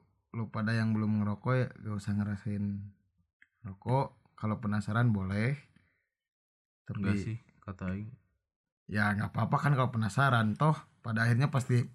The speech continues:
Speaker 1: pasti ngerasa
Speaker 2: Jangan,
Speaker 1: pahit.
Speaker 2: jangan, jangan, jangan. Jangan didengerin, jangan didengerin.
Speaker 1: <laughs>
Speaker 2: Udah, kalau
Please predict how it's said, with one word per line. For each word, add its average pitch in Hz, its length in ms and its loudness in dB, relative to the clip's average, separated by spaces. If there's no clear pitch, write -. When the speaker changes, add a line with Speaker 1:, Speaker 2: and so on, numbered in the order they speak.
Speaker 1:
pasti 113 240 -2
ngerasa 113 320 2
Speaker 2:
Jangan, 117 320 2
Speaker 1:
pahit. 110 80 4
Speaker 2:
jangan, 110 160 0
jangan, 98 240 0
jangan. 95 220 0
Jangan 90 160 2
didengerin, 92 400 4
jangan 87 240 4
didengerin. 143 320 8
Speaker 1:
<laughs> - 460 -20
Speaker 2:
Udah, 98 180 2
kalau 87 140 -2